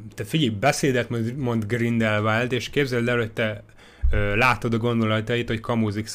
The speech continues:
de ott fölállsz a tömegben, elkezded mondani, hogy „Ne higgyetek Grindelwaldnak!”,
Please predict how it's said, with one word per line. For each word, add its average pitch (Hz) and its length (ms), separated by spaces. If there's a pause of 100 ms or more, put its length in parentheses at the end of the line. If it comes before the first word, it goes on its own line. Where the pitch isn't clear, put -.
(120)
de 113 140
ott 123 160
fölállsz 143 400
a 110 80
tömegben, 117 480
elkezded 123 420
mondani, 127 320
hogy 127 100
„Ne 254 100
higgyetek 240 460
Grindelwaldnak!”, 226 840